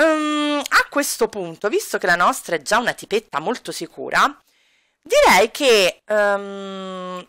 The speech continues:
dobbiamo darle un tratto negativo, perché come sapete, ragazzi, io, fra virgolette, diciamo, do sempre un tratto un po' negativo, comunque,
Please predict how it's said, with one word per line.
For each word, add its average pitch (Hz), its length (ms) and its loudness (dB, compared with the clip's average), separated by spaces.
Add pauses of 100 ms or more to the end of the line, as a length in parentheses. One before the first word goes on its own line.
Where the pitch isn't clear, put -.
(140)
dobbiamo 370 380 0
darle 190 280 2
un 233 80 -6
tratto - 280 -8
negativo, 151 480 -4
perché - 240 -10
come 240 200 -2
sapete, 220 300 0
ragazzi, 196 500 2
io, 165 400 0
fra 180 160 -2
virgolette, 170 560 0
diciamo, 180 440 -2
do 254 100 2
sempre 202 380 -2
un 220 60 -6
tratto - 340 -4
un 170 100 -12
po' 160 200 2
negativo, 147 600 -6
comunque, - 540 -8